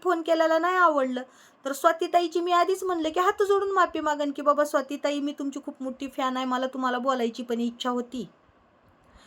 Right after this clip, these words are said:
पण जर तुम्हाला नाही आवडलं तर नाही होणार यापुढं," असं संपला विषय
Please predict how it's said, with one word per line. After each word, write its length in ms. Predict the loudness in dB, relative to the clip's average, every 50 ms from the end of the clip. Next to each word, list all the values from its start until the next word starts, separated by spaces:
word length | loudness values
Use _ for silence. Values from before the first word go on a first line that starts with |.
| -20 _ 0
पण 120 | 2 4 4
जर 120 | 4 4
तुम्हाला 360 | 2 2 2 4 4 4 4
नाही 220 | 4 2 2 2 2
आवडलं 420 | 2 2 2 2 0 0 0 -2 2 4
तर 80 | 4 4 4 0 -10 _ _ _ _ 0
नाही 180 | 2 4 4 6
होणार 280 | 4 4 4 4 4
यापुढं," 380 | 4 4 2 0 0 -2 -2 0
असं 280 | -2 -2 -4 -8 -12 -14 -16 _ -4
संपला 380 | 0 0 2 4 6 6 6 6
विषय 320 | 6 2 0 -2 -4 -4